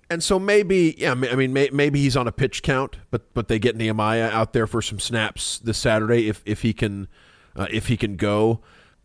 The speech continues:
Nixon, I feel like, is somebody who, because they've seen him play this season, might be a little bit easier to sit him if there's some doubt, uh, one way or the other. J D Rim,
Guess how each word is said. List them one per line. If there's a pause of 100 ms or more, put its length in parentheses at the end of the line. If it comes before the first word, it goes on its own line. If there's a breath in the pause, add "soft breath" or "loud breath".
(360)
Nixon,
I
feel
like,
is
somebody
who,
because
they've
seen
him
play
this
season, (320 soft breath)
might
be
a
little
bit
easier
to
sit
him
if
there's
some
doubt, (460 soft breath)
uh,
one
way
or
the
other. (1080 soft breath)
J
D
Rim,